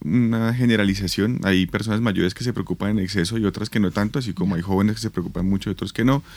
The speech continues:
Speaker 1: Creo que desde su perspectiva, sus motivos de preocupación son distintos a los nuestros. Probablemente lo que a un adulto le preocupa, a la persona mayor ya no le importa tanto,
Speaker 2: Yo
Speaker 1: pero él no
Speaker 2: sí.
Speaker 1: lo dice, "No se preocupe",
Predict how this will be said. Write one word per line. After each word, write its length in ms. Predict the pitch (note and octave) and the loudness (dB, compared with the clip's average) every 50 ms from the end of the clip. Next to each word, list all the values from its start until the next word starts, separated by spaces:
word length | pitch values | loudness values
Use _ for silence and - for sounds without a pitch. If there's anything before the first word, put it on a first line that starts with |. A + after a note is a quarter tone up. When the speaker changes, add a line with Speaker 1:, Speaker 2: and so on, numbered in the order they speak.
| - - - - - - - - - - | -18 -18 -18 -18 -18 -20 -20 -20 -4 0
Speaker 1:
Creo 240 | C3+ C3 C3+ C3+ - | 2 2 2 2 2
que 80 | D#3 D3+ D3 C#3+ | 4 4 4 4
desde 100 | B2+ B2+ | 4 2
su 140 | A#2 - A#2 | 0 0 0
perspectiva, 760 | - A#2+ A2 A2 - G#2+ G#2 - - A#2 A2+ A#2+ C3+ C3 - - - - - | 0 0 0 0 -2 -4 -4 0 2 2 4 4 4 2 -2 -6 -12 -16 -14
sus 260 | - - - C3 A#2 A2+ | -12 -6 -4 -2 0 2
motivos 380 | A2 G#2 G2+ - A#2 A2 A2 | 2 2 2 2 2 4 4
de 80 | A#2+ B2 | 4 2
preocupación 480 | - C3 A#2+ B2 - G#2 G2+ - G#2+ | 0 -2 -4 -2 -2 -2 -2 0 -2
son 240 | G2 A2 A2+ A2 A2+ | -2 0 -2 0 0
distintos 760 | A2 A#2 A#2+ - - C#3+ C#3 C3+ A#2+ - - D3 - - - _ - | 0 -2 -2 2 2 4 4 4 2 0 -2 -2 -4 -6 -10 _ -6
a 120 | - F#2+ | -2 0
los 160 | G2+ F#2+ F2+ G2+ | 2 2 4 4
nuestros. 340 | A#2 A2 F#2+ F2 D#2+ D2+ | 4 4 2 2 -2 -6
Probablemente 500 | - - - A2 A2+ B2 C3+ C#3 C3 C3+ | -2 0 0 2 2 2 0 0 0 0
lo 100 | C#3+ C#3 | -2 -2
que 280 | - - C3+ B2 G#2+ - - - - - - - _ - | -2 0 0 2 0 0 -2 -8 -20 -20 -20 -20 _ -4
a 120 | - A2 | 0 2
un 140 | A2 G#2+ A2+ | 2 2 2
adulto 380 | A#2 B2 C3 C3+ C3 B2 - C3+ | 4 4 4 4 4 2 2 0
le 80 | C3 | 0
preocupa, 440 | B2 B2 A#2 - B2 A#2 F2+ - C3 | 0 -2 -2 -2 -2 0 0 0 -2
a 200 | C3 - - G#2 | -2 -2 -2 0
la 380 | G#2+ G#2 G2+ G2+ G2 G2 G2 G2 | 2 2 2 4 4 2 2 0
persona 320 | - G#2+ G2+ A2+ G#2+ G#2+ | 0 -2 0 2 2 4
mayor 320 | A#2+ A#2+ A2 G#2+ G#2 G#2 G#2+ | 4 4 4 4 2 4 4
ya 100 | A#2 A#2 | 2 2
no 100 | A#2+ B2 | 4 4
le 60 | C3 | 2
importa 400 | B2+ A#2+ - B2+ A#2 - B2+ B2 | 2 2 0 -2 -2 -2 -2 0
tanto, 400 | - C3 A2+ G#2 - A#2 A#2 A#2+ - - - - - - | 2 2 2 2 2 0 -2 -4 -8 -16 -20 -20 -14 -10
Speaker 2:
Yo 140 | G3 F#3 F#3 F3 | -8 -6 -2 0
Speaker 1:
pero 240 | A#2 A2+ A2 A#2+ B2 | 2 2 4 4 4
él 120 | C3+ C#3 | 4 4
no 180 | D#3 E3 E3 D#3+ | 4 4 4 4
Speaker 2:
sí. 60 | D#3 | 4
Speaker 1:
lo 80 | C#3 | 6
dice, 340 | B2+ B2+ B2 A2+ A2 A2 G#2+ - | 6 6 6 6 4 0 -4 -2
"No 120 | - G#2+ A2+ | 0 0 0
se 80 | B2 C3 | 0 0
preocupe", 340 | C3+ B2 - - - - | -2 -2 -2 -2 -4 -4